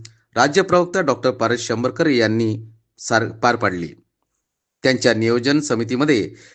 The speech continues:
जिल्हाध्यक्ष कांचन शंभरकर, विदर्भ उपाध्यक्ष माधुरी बिवगडे, फादर कमिटी सदस्या इंदिरा सिंग राणा, ज्योती दास, शाहीन शेख, योजना बोरकर, निलिमा जांभुळकर, अल्ताफ शेख, शुभांगी सोळंकी,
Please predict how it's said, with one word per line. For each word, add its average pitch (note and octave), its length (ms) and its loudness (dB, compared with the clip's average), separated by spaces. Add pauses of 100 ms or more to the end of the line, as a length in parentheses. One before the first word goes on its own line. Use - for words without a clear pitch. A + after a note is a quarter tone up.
जिल्हाध्यक्ष F3+ 480 4
कांचन B2 440 -2
शंभरकर, A#2+ 520 -2
विदर्भ B2+ 340 -2
उपाध्यक्ष A#2 600 0
माधुरी A2 380 0
बिवगडे, A2+ 480 2 (100)
फादर A2 240 -2
कमिटी G#2+ 300 -6
सदस्या G#2+ 580 0 (480)
इंदिरा D#3 280 2
सिंग D3+ 200 -2
राणा, C3+ 400 2
ज्योती A#2+ 340 -4
दास, C3 400 0
शाहीन A2+ 360 -2
शेख, B2 380 0
योजना G#2+ 380 -2
बोरकर, A2 480 0
निलिमा A2+ 440 0
जांभुळकर, A2+ 600 0
अल्ताफ A2 500 0
शेख, C3 340 0
शुभांगी G#2 520 -2
सोळंकी, A#2+ 560 -2